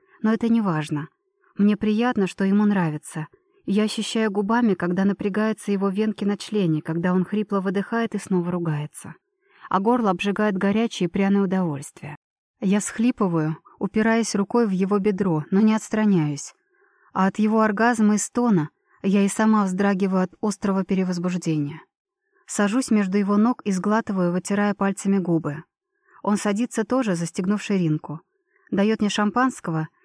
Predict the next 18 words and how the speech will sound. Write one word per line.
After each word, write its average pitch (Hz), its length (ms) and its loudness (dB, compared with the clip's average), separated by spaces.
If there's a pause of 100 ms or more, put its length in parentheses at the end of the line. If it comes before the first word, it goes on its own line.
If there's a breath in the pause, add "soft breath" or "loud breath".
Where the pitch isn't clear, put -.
(100)
и - 80 -2
я 208 180 2
жадно 233 360 0
запиваю 196 500 -2
колючим 180 420 -2
алкоголем. 165 640 -2 (680)
«Умница». 160 640 2 (580 soft breath)
Он 196 160 2
нажимает 220 500 2
на 196 100 -2
подбородок 196 560 -2
большим 180 380 -2
пальцем 220 380 0
и 202 40 4
улыбается. 165 760 -2 (540)
«Послушная». 165 800 0 (840)
«Вы 160 240 2
закончили?» 165 800 2